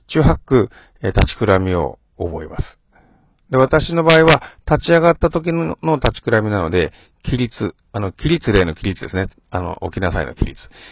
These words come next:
起立性低血圧という症-、名前の症状になります。この起立性の低血圧が大変でして、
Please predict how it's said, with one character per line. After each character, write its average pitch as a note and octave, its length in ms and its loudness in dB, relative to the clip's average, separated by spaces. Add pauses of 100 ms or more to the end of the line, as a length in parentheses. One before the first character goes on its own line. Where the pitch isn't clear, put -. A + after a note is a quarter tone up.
(180)
起 C#3+ 140 -2
立 D#3 180 0 (120)
性 D#3 200 6
低 C3 260 4
血 A2+ 200 -2
圧 - 260 -4 (160)
と C#3 100 2
い G#2+ 180 0
う F#2 40 -6
症-、 F2+ 260 -4
名 F2+ 200 -4
前 F2 140 -2
の D3 120 0
症 F#2+ 180 -2
状 E2+ 140 -6
に A2+ 80 -4
な E2+ 100 -6
り - 80 -16
ま - 100 -18
す。 - 140 -20 (520)
こ D3+ 200 0
の E3+ 140 0
起 - 180 -2
立 E3 180 -2 (120)
性 F3 120 6
の F3 140 2
低 F3 200 4
血 E3+ 220 -4
圧 D3 140 0
が C3 140 0
大 B2 240 2
変 B2 160 2
で A#2+ 120 2
し - 120 -12
て、 F2+ 240 0